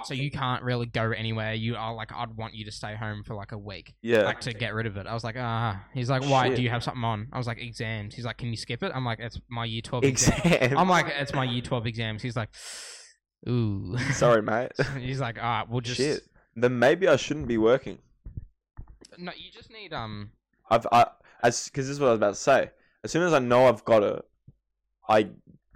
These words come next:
Speaker 2: I have, like, a stash of antibiotics <laughs> that were, that were given
Speaker 1: You
Speaker 2: to
Speaker 1: are
Speaker 2: me by
Speaker 1: mixed,
Speaker 2: doctor
Speaker 1: mixed a
Speaker 2: last year.
Speaker 1: bunch of anti-
Speaker 2: I li-, like, I, I get, like, m-, my antibiotics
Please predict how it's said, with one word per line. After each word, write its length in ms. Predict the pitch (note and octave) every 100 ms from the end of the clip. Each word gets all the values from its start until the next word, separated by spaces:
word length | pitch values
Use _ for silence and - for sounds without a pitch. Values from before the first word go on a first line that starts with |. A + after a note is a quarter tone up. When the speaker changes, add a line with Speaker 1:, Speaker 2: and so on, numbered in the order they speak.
| _
Speaker 2:
I 60 | A#2
have, 200 | B2 B2
like, 120 | B2
a 80 | G#2
stash 520 | - - A2 A2 -
of 80 | G2+
antibiotics 1080 | G#2 - G#2 G2 G2+ - E3 - - -
<laughs> 20 | -
that 140 | A#2
were, 160 | B2 D3 - _ D4 F#4 C#4+ C#3+
that 160 | C3+
were 100 | D3
given 260 | C3+ C3+ D#3+
Speaker 1:
You 60 |
Speaker 2:
to 60 | F3+
Speaker 1:
are 40 |
Speaker 2:
me 100 | D3
by 180 | C#3 C3
Speaker 1:
mixed, 80 | B2
Speaker 2:
doctor 420 | A#2 A2+ C3 A#2+
Speaker 1:
mixed 40 | A#2
a 40 |
Speaker 2:
last 320 | A2 A2+ A2
year. 100 | A2
Speaker 1:
bunch 120 | A#2+
of 100 | C#3+
anti- 340 | B2+ B2+ A#2+ C3+
Speaker 2:
I 40 |
li-, 220 | C#3+ D3 -
like, 140 | C3+
I, 220 | B2+ B2+ A#2+
I 100 | B2
get, 240 | A#2+ B2+ A2
like, 180 | A2+ -
m-, 180 | A2 -
my 200 | A#2 G#2+
antibiotics 600 | A2+ B2 A2+ A#2 B2+